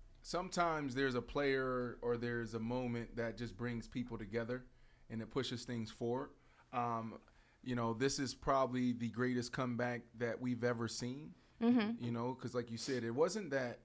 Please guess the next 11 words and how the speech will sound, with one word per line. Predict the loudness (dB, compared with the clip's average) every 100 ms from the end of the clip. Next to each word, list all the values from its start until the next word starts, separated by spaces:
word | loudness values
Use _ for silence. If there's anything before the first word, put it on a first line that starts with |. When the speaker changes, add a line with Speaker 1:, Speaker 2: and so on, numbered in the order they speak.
| -8
Speaker 1:
um, | -4 -4 -6 -12 -18 -20 -20 _ _
it | -6
wasn't | 0 0 0 -2 -2
that | -4 -6 -12 _ _ _ _ _ _ _ _ -14
he | -8 -4 -4 -4
almost | 0 0 0 -4 -6 -8
died. | -8 -8 -12 -10
No, | -8 -6
he | -6
died. | -6 -6 -8 -12 -18 -20 _ -2
Speaker 2:
Yeah. | 0 0